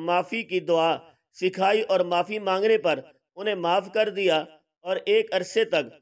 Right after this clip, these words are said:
उन्हें ज़मीन में रहने का हुक्म दिया ताकि उन्हें मज़ीद आजमाया जा सके और बाद में उनकी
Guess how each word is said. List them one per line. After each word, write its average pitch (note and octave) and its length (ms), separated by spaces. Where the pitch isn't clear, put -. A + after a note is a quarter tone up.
उन्हें G#3 200
ज़मीन F3 480
में F#3+ 120
रहने F#3+ 300
का G#3 180
हुक्म F3+ 360
दिया F#3+ 280
ताकि - 600
उन्हें G#3 300
मज़ीद F3+ 460
आजमाया F3 440
जा G#3+ 220
सके F3 320
और F3+ 140
बाद G3 280
में F#3+ 120
उनकी F#3+ 340